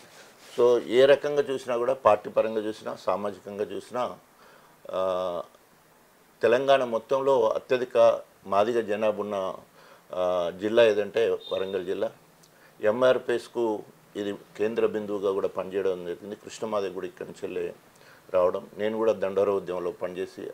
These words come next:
అది కూడా నా నేపథ్యం ఉంది. So తప్పకుండా, సరే,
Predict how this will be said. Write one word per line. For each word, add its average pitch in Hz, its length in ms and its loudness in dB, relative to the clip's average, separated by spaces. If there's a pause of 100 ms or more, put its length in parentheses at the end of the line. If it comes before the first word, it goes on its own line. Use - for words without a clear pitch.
(100)
అది 90 160 -6
కూడా 98 200 -2
నా 90 120 -10 (320)
నేపథ్యం 90 420 -6
ఉంది. 95 200 -14 (460)
So 131 80 2
తప్పకుండా, 143 760 4 (840)
సరే, 107 260 4